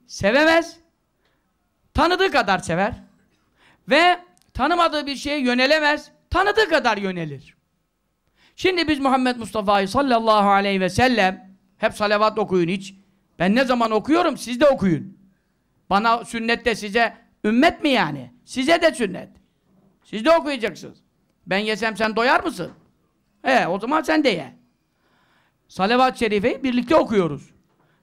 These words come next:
Ve böylece hep birden af oluyoruz inşallah. Adamın birisi çok bozuk imiş, benim gibi. Öldü.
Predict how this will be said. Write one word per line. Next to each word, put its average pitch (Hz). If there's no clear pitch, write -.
Ve 190
böylece 254
hep 254
birden 254
af 247
oluyoruz 208
inşallah. 190
Adamın 233
birisi 269
çok 269
bozuk 254
imiş, 247
benim 233
gibi. 233
Öldü. 294